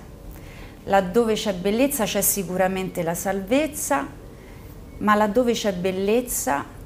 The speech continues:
troveremo tutti quel semplice beato sorriso che dice che è vero, che esiste un paradiso, per cui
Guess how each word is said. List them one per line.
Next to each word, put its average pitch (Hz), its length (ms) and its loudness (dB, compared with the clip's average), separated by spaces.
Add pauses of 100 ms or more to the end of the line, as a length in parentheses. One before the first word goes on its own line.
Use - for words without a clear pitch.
(100)
troveremo 202 580 0
tutti - 680 -6 (100)
quel 190 280 -2
semplice 175 720 -4
beato 190 440 0
sorriso 233 840 -2 (600)
che 180 180 -6
dice 180 340 -4
che 175 140 0
è 165 60 0
vero, 151 540 -4 (200)
che 190 120 -10
esiste 175 440 -6
un 180 180 -4
paradiso, 156 760 -4 (240)
per 196 180 -6
cui 175 400 -4